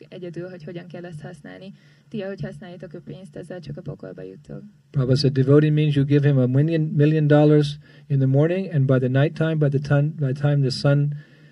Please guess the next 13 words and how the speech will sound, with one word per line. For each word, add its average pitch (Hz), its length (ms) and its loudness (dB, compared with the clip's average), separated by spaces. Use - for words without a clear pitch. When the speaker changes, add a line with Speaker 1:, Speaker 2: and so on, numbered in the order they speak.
Speaker 2:
sets, 160 440 2
he - 160 -2
has 139 140 4
already 139 280 4
spent 123 360 0
that 104 220 -6
money 90 260 -18
on 131 120 -2
some 131 280 -2
one 139 120 2
of 139 100 -2
Krishna's 131 460 -4
projects." 110 680 -12